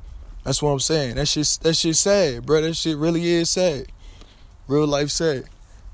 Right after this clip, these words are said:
But it is what it is. Never thought I would make this much progress.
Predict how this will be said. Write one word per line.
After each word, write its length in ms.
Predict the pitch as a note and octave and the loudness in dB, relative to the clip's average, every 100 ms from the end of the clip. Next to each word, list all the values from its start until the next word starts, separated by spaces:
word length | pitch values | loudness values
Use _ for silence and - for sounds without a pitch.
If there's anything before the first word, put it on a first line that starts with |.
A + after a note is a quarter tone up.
| - | -2
But 100 | C#3 | 0
it 60 | C#3 | 2
is 180 | C#3+ | 0
what 160 | C3+ C#3+ | -2 -2
it 80 | C#3+ | 2
is. 400 | D#3+ B2 G#2 - - - - - - - - - - - | 2 2 -4 -10 -12 -16 -16 -16 -20 -20 -20 -20 -18 -2
Never 260 | C3+ C#3 C3+ | 2 2 2
thought 240 | C#3 C#3 | 2 4
I 60 | C3 | 2
would 240 | C3 A#2 - - - - - | 0 -2 -4 -2 -2 -2 0
make 220 | C3+ C3+ | 2 4
this 180 | - - | 2 2
much 240 | C3+ B2+ | 0 -2
progress. 640 | - C#3 B2 A#2+ A2 - | 0 0 2 -4 -4 -6